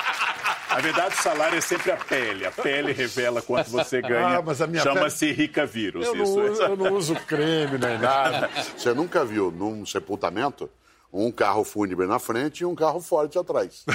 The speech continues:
Speaker 3: <laughs> Certo? Isto é, não só nada se leva nesse sentido, como aquilo que se tem, né? Uma das coisas mais inteligentes, acho que o Milor Fernandes que dizia isso, que,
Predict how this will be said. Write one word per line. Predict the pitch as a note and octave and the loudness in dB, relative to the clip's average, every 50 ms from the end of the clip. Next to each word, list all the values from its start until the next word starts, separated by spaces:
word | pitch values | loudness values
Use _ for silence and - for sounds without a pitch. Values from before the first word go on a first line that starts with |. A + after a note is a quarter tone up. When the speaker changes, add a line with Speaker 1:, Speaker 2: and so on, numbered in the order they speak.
| - - - C5+ - | -4 -4 -8 -8 -8
Speaker 3:
<laughs> | - - - - - - A#3+ - - | -10 -10 -14 -16 -14 -12 -12 -8 -4
Certo? | - F#2 E2+ F#2 A#2+ C3 B2+ - - F2 - - - - - - - - B2 - - - C3 - - - D3 - - | 0 2 2 2 2 0 -2 -4 -4 -4 -4 -4 -6 -6 -6 -6 -6 -8 -8 -8 -6 -6 -6 -6 -6 -8 -8 -6 -2
Isto | F2+ A2 G#2+ - D3 D3+ B2 | -2 -2 0 2 2 2 4
é, | G#2 G2 | 4 2
não | F#2+ B2 E3+ G3 | 2 2 2 2
só | - - D3 B2 | 2 2 2 2
nada | A2+ G#2+ G#2+ A#2+ A2 G#2+ G2+ | 2 2 2 2 2 0 -2
se | - - A#2 | -2 -2 0
leva | G2 G2 G#2+ B2+ C#3+ A#2 F#2+ F2+ D2 B1 - _ _ - | 2 4 4 4 2 2 0 0 -2 -2 -6 _ _ -4
nesse | D#2+ G2 G2 F#2+ - | 0 0 0 0 -2
sentido, | - B2+ B2 G#2 - - G#2 A2 A#2+ C#3 C#3+ - _ - - _ _ | -4 -4 -4 -4 -6 -6 -4 -4 -4 -4 -6 -10 _ -20 -20 _ _
como | - A#2+ C3 C#3 D#3 D#3 | 0 0 2 2 2 0
aquilo | C#3 - - B2+ B2+ A#2+ A2+ | 0 0 -2 -2 -2 -2 -2
que | - - | -4 -6
se | - - G#2 | -6 -6 -6
tem, | F2+ - A2 A#2+ D3 D#3 - _ _ _ _ _ _ - | -4 -2 -2 -2 -2 -2 -6 _ _ _ _ _ _ -8
né? | F2+ F#2+ G#2 A#2+ C3 A#2+ - _ _ _ - | -4 0 0 0 0 -2 -8 _ _ _ -8
Uma | G#2+ C3 D#3+ E3+ | -4 -2 0 2
das | D3+ D#3 C3+ - - | 2 2 2 0 -2
coisas | - A#2+ A#2 A2+ G#2+ F2+ F#2 G2 F2 D#2+ | 0 0 2 2 2 0 -2 -2 -2 -4
mais | F2+ F#2+ G#2+ C3 C#3 A#2+ F#2+ | -2 0 0 0 0 0 -4
inteligentes, | G2 F#2+ E2+ G#2 G#2 B2 C3 G#2+ G2 G#2 C3+ C#3+ - | -6 -8 -4 -4 -4 -4 -4 -6 -4 -4 -4 -4 -4
acho | F3+ F3 - | -6 -6 -6
que | A3+ | -6
o | G3+ | -2
Milor | F#3 D#3 D3 C3 | 0 2 2 2
Fernandes | G#2 G#2 F2 F#2+ B2+ D3 C3+ - | 0 -2 -4 -2 -2 -2 -2 -4
que | - F#2 | -10 -14
dizia | F2 E2+ F#2+ G2 F#2 | -10 -4 -2 -2 0
isso, | G#2+ B2 B2 - - C#3 | 0 -2 -4 -6 -8 -10
que, | B2 - - C3 C#3+ D#3 D3+ | -10 -8 -6 -4 -2 -2 -4